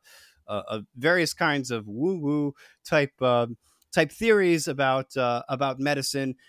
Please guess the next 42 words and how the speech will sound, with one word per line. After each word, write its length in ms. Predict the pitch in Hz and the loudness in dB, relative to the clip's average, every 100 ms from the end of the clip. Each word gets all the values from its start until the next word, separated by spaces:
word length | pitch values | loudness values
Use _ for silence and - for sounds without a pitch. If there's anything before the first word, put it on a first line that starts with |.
| _ - | _ -6
And 120 | 135 | -6
of 80 | 127 | -2
course, 320 | 156 143 - | 0 0 -4
while 500 | - 123 143 143 135 | -8 0 2 4 2
we're 260 | 127 127 127 | 0 -4 -4
in 180 | 135 | -4
the 80 | 131 | -4
middle 220 | 127 127 | -4 -4
of 60 | 120 | -6
this 140 | 117 | -8
pandemic, 560 | - 117 113 127 127 120 | -10 -8 -4 -4 -2 -6
that's 300 | 104 113 113 | -4 -6 -6
been 200 | - 117 | -8 -6
a 160 | 107 107 | -4 -6
huge 340 | 110 123 131 - | -8 -6 -6 -6
question 320 | 127 117 117 | -8 -6 -12
for 140 | 101 | -12
all 240 | 107 131 160 | -4 0 0
of 100 | 104 | -2
us, 280 | 101 113 - - - _ - | -6 -6 -12 -20 -20 _ -4
uh, 340 | 113 113 113 - | 0 2 0 -2
is, 420 | 123 113 104 - | -2 -2 -4 -4
uh, 160 | 110 | -4
the 120 | 104 110 | -4 -4
soundness 500 | 147 147 151 139 - | 0 2 2 0 -2
of 160 | 127 | -2
our, 320 | 120 117 113 - - - | 0 0 -2 -6 -18 -12
uh, 100 | 117 - | -12 -6
of 120 | 117 | -2
our 120 | 113 | -2
medicine 560 | 113 117 113 127 123 120 | -2 -4 -4 -6 -6 -6
and, 220 | 104 101 107 | -6 -10 -12
and, 180 | 101 - | -16 -14
and 160 | 113 | -8
issues 380 | 135 135 135 123 | -6 -4 -6 -6
around 440 | 113 113 113 113 - _ _ | -6 -4 -4 -6 -12 _ _
quackery 600 | - 151 143 143 127 127 | -4 2 2 0 -4 -2
in 120 | 120 117 | -4 -4
medicine 600 | 120 120 - 120 120 113 | -4 -4 -6 -6 -6 -6
and, 180 | 101 | -8
and, 340 | 95 104 101 98 | -10 -10 -10 -8
uh, 300 | 95 90 | -8 -8